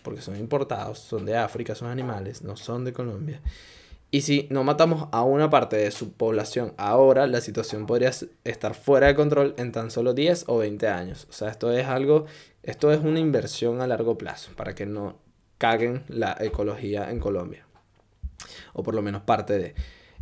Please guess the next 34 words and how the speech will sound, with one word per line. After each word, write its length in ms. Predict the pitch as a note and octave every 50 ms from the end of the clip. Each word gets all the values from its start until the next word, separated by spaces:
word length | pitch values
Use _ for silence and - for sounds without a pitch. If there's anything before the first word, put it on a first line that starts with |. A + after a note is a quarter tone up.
| - -
El 500 | C#3 C#3+ C#3 C#3 C#3 C#3 C#3 C3+ C3 C#3
surgimiento 500 | - D3+ D3 D3 C3+ C#3 C#3+ C#3+ F#3 F3+
de 60 | F3
los 140 | E3 D#3+ C#3+
llamados 380 | C3 B2+ C3 C3+ C#3+ D3+ E3+ - -
hi-, 200 | D#3+ D3 - - - -
hipopótamos 680 | - C3+ B2 B2 B2 A#2 A#2 B2 A#2 C#3 D3 D#3+ D3+ D3
de 120 | C3+ B2+
la 140 | A#2 A2+ G#2+
cocaína, 720 | - A#2 A2 - G#2+ G#2+ A#2+ C3+ C3 A#2+ G#2+ G#2+ G#2+ A2 - - - _ _ _ _ _ _ _ _ _ _ _ _ - _ - -
buen 340 | - A2+ A2 G#2 G2+ G#2 A2
nombre, 380 | B2 B2 A2 G2+ G2+ A2 - - - - - - - - - - - - - - -
eh, 380 | A2+ A#2+ A#2+ B2 B2 A#2+ A2 -
está 280 | A#2+ B2 - - C3+ C3+ C#3
directamente 560 | D3 D3+ D3 D3 D3+ D#3 D#3+ D#3+ D#3+ E3 D#3
relacionado 500 | D#3 D#3 C#3+ D3 - B2+ B2 B2+ C3+ C3+
con 220 | D#3 D3+ D3+ C#3+
el 80 | C3 B2
asesinato 520 | A#2+ - A2+ - - A#2 A#2 A2 A2 C#3+
de 60 | C#3+
Pablo 240 | B2+ B2 A#2+ B2 C3
Escobar 300 | - - C#3 C3+ C3 C3+
por 100 | - B2
las 140 | A#2 A#2 -
fuerzas 280 | - A2 G#2 - A#2+ B2
de 60 | A#2
seguridad 380 | - A2+ G#2+ G#2 G#2 G2+ G2+
colombianas 480 | - A#2+ B2 B2 B2+ B2 A#2 A#2 A#2 B2
en 160 | C3 A#2 G#2+
mil 100 | G#2 G#2
novecientos 460 | G2 G2 G#2 - - G#2 G#2 A2+ A2+
noventa 280 | B2+ C3 C3 B2+ A#2 B2
y 60 | C3
tres. 320 | C3 E3+ F3 - - -